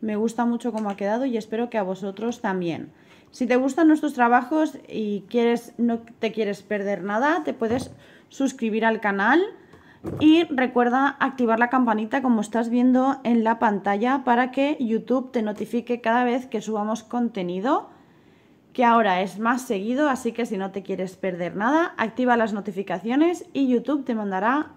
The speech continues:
un mensajito cada vez que subamos contenido al canal. También nos puedes seguir a través de Instagram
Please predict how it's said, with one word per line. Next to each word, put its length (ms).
un 160
mensajito 720
cada 220
vez 240
que 220
subamos 420
contenido 800
al 180
canal. 380
También 380
nos 160
puedes 260
seguir 320
a 80
través 340
de 120
Instagram 640